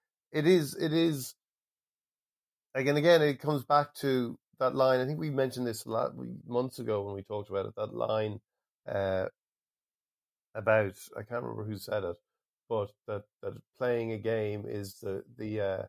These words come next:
the, um, the voluntary acceptance of unnecessary obstacles. Like, that's what, now, that sounds, these days in football, that sounds, like, so ridiculously naive.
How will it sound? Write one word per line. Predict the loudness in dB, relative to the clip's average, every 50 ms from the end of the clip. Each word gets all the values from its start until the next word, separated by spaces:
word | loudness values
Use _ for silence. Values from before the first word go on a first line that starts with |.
| _ _ _ _ _ _ _ _ _ _ _ _ _ _ _ _ -12
the, | -8 -8 -4 -4 -2
um, | -2 -4 -4 -6 -10 -12 -14 _ -16
the | -8
voluntary | -2 2 4 4 4 2 0 -2 -4 -8 -6 -4 -4
acceptance | -6 -6 -6 -4 -4 -4 -4 -6 _ -18 -18 -16 -14 -14 -14
of | -12 -8 -8
unnecessary | -6 -4 -4 -4 -6 -6 -10 -10 -6 -4 -2 -2 0 0
obstacles. | 2 0 0 -2 -6 -16 -16 -16 -18 -20 -20 -20 _ -20 -20 -20 _ _ _ _ _ _ _ _ _ _ -12
Like, | -8 -2
that's | 0 2 2 2 2 -2 -8 -2
what, | 2 4 6 6 4 2 -4 _ _ _ _ _ _ _
now, | 2 4 4 4 4 2 -2 -6 _ _ _ 0
that | 2 2 0 0
sounds, | -2 0 2 2 2 0 -2 -6 -10 -12 -14 -18 -20 -20 -20 _ _ _ _ _ _ _ _ _ _ _ _ -10
these | -6 -2 -2 -2 -2 0
days | 2 4 4 4 2 0 -4
in | -8 -10
football, | -8 -8 -10 -8 -6 -4 -4 -4 -2
that | -2 -4 -4 -6 -8
sounds, | -10 -8 -6 -4 -4 -4 -6 -8 -12 -14 -14 -16 _ _ _ _ _ _ _ _ _ -12
like, | -10 -10 -10 _ _ _ _ _ _
so | -16 -12 -8 -4 0 2 2 2 2 0
ridiculously | -2 -6 -8 -10 _ -8 -8 -8 -8 -10 -14 -14 -12 -12 -12 -12 -12 -12 -10 -8
naive. | -6 -4 -4 -2 -2 -2 -4 -4 -6 -8